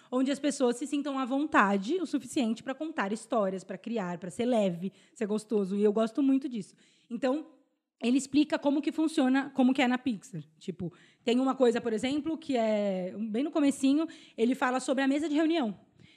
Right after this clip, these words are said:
Que a mesa de reunião era uma mesa comprida, assim,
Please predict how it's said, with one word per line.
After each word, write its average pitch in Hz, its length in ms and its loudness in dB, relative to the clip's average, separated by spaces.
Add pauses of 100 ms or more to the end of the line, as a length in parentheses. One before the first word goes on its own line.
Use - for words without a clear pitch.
(120)
Que 247 100 0
a 240 60 4
mesa 277 240 2
de 208 80 -6
reunião 233 560 -4
era 233 240 0
uma 240 140 0
mesa 226 260 -2
comprida, 254 540 -2
assim, 226 300 -6